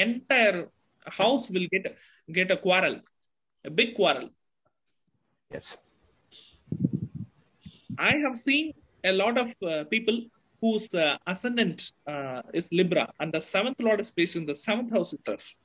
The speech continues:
Speaker 1: They ha-, uh, the, the quarrel is based on the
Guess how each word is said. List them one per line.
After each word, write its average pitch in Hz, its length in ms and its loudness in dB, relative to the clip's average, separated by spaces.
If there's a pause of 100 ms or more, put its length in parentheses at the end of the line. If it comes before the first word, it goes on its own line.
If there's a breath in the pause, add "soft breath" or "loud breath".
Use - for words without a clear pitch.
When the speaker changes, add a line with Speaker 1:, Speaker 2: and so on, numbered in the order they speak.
(600 loud breath)
Speaker 1:
They 226 500 4 (140)
ha-, 180 220 -2
uh, 151 600 0 (100)
the, 165 400 0 (100)
the 165 140 4
quarrel 269 440 8
is 233 160 2
based 214 400 4
on 180 180 2
the 175 100 -2